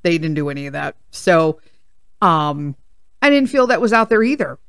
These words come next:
They basically said, "This is what you have. This is what you get. You know, what do you think? You're better than everybody? This is life."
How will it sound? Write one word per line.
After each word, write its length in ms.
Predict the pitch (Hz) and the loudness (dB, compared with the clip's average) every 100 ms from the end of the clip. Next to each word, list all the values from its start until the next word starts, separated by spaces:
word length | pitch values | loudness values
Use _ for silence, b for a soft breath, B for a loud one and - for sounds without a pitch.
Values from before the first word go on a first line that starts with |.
| - | -4
They 80 | 196 | 2
basically 420 | 202 247 - 185 | 2 0 -4 -4
said, 240 | - 190 | -2 -2
"This 180 | 196 - | -2 -4
is 120 | 185 | -2
what 200 | 220 226 | -2 -2
you 60 | 180 | -6
have. 520 | 190 349 120 - - - - - | -4 -4 -4 -8 -20 -20 -14 -4
This 200 | 247 247 | -2 -2
is 100 | 233 | -4
what 240 | 311 - | -4 -4
you 80 | 247 | -4
get. 420 | 294 359 262 - - - - - - - | 0 4 2 0 -10 -20 -20 -20 -20 -6
You 60 | 240 | -2
know, 140 | 214 190 | 0 0
what 120 | 294 | 0
do 60 | |
you 40 | 233 | 0
think? 160 | 247 | 0
You're 80 | 196 | -2
better 260 | 147 196 247 | 0 4 6
than 120 | 262 | 6
everybody? 560 | 285 302 294 320 349 349 | 4 2 4 4 4 0
This 280 | 185 - | -2 -4
is 100 | 220 | -2
life." 680 | 285 349 339 311 294 - - | 6 8 8 6 2 -6 -20